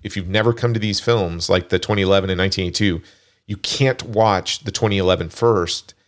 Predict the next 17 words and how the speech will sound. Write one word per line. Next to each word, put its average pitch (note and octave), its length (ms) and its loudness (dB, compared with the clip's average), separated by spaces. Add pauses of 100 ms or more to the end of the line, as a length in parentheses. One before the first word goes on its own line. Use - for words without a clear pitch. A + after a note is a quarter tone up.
(540)
because, G#2 880 0
um, F#2+ 640 0
that B2 380 0
dog A#2 380 2
in G#2 60 -2
the G2 60 -2
beginning F#2+ 360 -2
is F2 100 -6
so A2+ 520 2
creepy F#2+ 680 -4 (420)
and G#2 140 2
it's - 180 -2 (100)
terrifying, F2+ 840 0 (480)
um, F#2+ 360 2
which A#2 200 0
is G2 100 0
why A#2 360 2